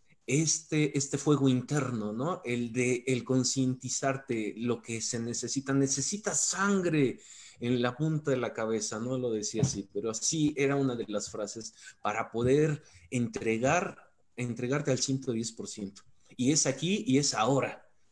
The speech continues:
Jorge era muy pragmático. Él, él, él siempre fue así en su vida como deportista, fue y, y trataba de inyectar y transmitir esta esencia. Entonces yo creo que era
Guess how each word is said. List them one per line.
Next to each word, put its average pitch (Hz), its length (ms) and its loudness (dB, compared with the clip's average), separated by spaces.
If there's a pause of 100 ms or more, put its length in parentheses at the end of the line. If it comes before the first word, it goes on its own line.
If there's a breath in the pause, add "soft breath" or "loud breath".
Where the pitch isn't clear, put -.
Jorge 156 340 0
era 139 100 2
muy 139 160 2
pragmático. 117 800 -4
Él, 131 400 0
él, 123 400 -2
él 123 80 -4
siempre 123 340 -6
fue 113 160 -6
así 104 220 -6
en 104 100 0
su 101 160 -8
vida 110 260 -4
como 110 160 -6
deportista, 107 540 -4
fue 135 160 2
y, 135 140 0 (100)
y 147 80 -4
trataba 143 380 0
de 147 80 2
inyectar 120 400 -4
y 151 60 -2
transmitir 113 800 -4 (420 soft breath)
esta - 260 -2
esencia. - 500 -6 (440 loud breath)
Entonces 117 480 -2
yo 127 160 2
creo 139 180 4
que 135 120 -4
era 127 260 0